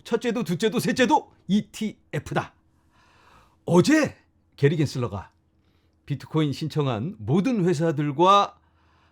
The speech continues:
아, 통화를 했다, 이런 뉴스가 나왔는데, 음, 일일이 이 다 모아서 한꺼번에 통화를 한 건 아니고,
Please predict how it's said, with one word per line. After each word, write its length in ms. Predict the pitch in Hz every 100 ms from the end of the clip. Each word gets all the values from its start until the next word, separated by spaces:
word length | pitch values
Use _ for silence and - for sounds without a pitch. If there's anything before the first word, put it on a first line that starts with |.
| _
아, 360 | 113 113 92 - _ _ _ -
통화를 360 | 196 196 226 147
했다, 400 | - 202 110 _ _ _ _ -
이런 200 | 127 143
뉴스가 280 | 110 - 131
나왔는데, 540 | 92 90 87 156 - _ _ _ _ _ -
음, 480 | 104 101 92 92 95 _ -
일일이 760 | 117 143 160 156 165 143 87 _ _ _ _ _ _ _ -
이 440 | 123 120 113 107
다 640 | - 101 110 170 202 214
모아서 500 | 160 147 160 165 175 117
한꺼번에 680 | - 240 277 262 262 262
통화를 340 | 254 226 220 208
한 120 | 190
건 140 | 220
아니고, 540 | 240 104 - 110 -